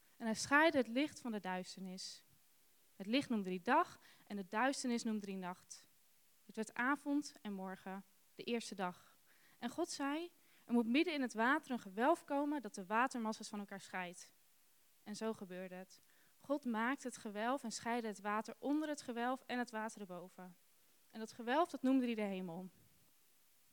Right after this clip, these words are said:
Het werd avond en het werd morgen, de tweede dag. En God zei, 'Het water onder de hemel moet naar één plaats stromen, zodat het droog land verschijnt.'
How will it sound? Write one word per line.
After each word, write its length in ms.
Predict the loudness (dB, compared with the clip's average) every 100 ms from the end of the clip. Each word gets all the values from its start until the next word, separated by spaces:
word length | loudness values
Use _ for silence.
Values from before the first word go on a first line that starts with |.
| -20 -16
Het 160 | -10
werd 200 | -10 -4
avond 420 | 2 2 2 -2
en 60 | -4
het 100 | -4
werd 140 | -6
morgen, 280 | -6 -8 -8
de 80 | -10
tweede 320 | 0 2 2 0
dag. 360 | -6 -12 -18 _ _ _ _ _ _ _
En 120 | -12
God 240 | -8 -10 -8
zei, 360 | -6 -4 -4 -8 _ -20 _ _ -14
'Het 140 | -2
water 340 | 2 4 2
onder 240 | 0 2 4
de 80 | 4
hemel 420 | 6 6 6 6
moet 160 | 4
naar 100 | 2
één 240 | 0 0 2
plaats 300 | 0 0 -4
stromen, 480 | -8 -6 -6 -6 -4
zodat 200 | -2 -2
het 140 | 2
droog 300 | 6 6 6
land 240 | -4 -8
verschijnt.' 640 | -10 -14 -12 -12 -12 -16